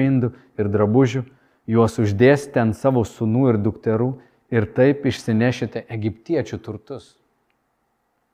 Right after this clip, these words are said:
Mes žinome, kad, a,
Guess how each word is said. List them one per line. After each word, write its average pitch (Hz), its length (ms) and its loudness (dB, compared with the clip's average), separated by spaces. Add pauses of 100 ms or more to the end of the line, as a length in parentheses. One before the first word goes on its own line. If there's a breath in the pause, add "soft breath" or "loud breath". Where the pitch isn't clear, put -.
(1400)
Mes 110 640 -6
žinome, 107 600 -2 (380 soft breath)
kad, 95 460 0 (1900 soft breath)
a, 95 240 -16